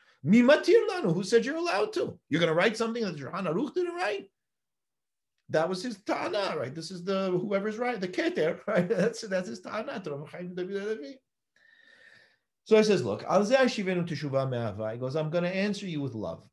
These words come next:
And he has a play on words over here because teshuvah me'ava is a concept in Torah, right? What, how do we return to God? How do we do teshuvah for God? Do we do it from fear, mir'ah, or do we do it from ahava? So he's playing on that. And he says, "I'm gonna <laughs> respond to you. I'm gonna give you a teshuvah me'ahava,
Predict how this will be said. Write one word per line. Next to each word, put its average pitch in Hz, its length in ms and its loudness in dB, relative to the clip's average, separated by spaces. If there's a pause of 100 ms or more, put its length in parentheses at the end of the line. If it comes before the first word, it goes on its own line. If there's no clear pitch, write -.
(180)
And 143 100 -2
he 170 100 0
has 185 200 2
a 185 60 -4
play 180 260 -2
on 147 180 0
words 131 280 -2
over 92 220 -8
here 87 200 -14
because 117 320 -10
teshuvah 151 500 2
me'ava 135 460 -2
is 117 80 -6
a 120 60 -6
concept 131 800 -8 (340)
in 113 160 -6
Torah, 113 500 -4 (140)
right? 117 260 -8
What, 127 320 -4
how 147 240 0
do 151 120 -4
we 147 120 -4
return 135 480 -8
to 123 80 -8
God? 120 400 -6
How 123 120 -8
do 131 60 -8
we 131 280 -10
do 135 140 -8
teshuvah 120 540 -6
for 110 100 -12
God? 98 200 -8
Do 95 80 -12
we 104 120 -8
do 127 160 -8
it 120 120 -12
from 110 140 -10
fear, 226 600 -6
mir'ah, 135 540 -2
or 202 40 -2
do 143 120 -6
we 139 80 -4
do 151 160 -4
it 147 80 -6
from 135 140 -10
ahava? 107 480 -10 (400)
So 220 160 -6
he's 262 120 -6
playing 226 380 -2
on 156 160 -2
that. 147 120 -2
And 135 80 -6
he 135 80 -8
says, 151 200 -8
"I'm 170 140 -4
gonna 208 300 0
<laughs> - 60 -14
respond 233 600 0
to 214 100 -6
you. 170 280 -2
I'm 151 120 -6
gonna 156 140 -4
give 196 160 -6
you 208 100 -8
a 214 60 -10
teshuvah 285 500 -6
me'ahava, 151 600 -2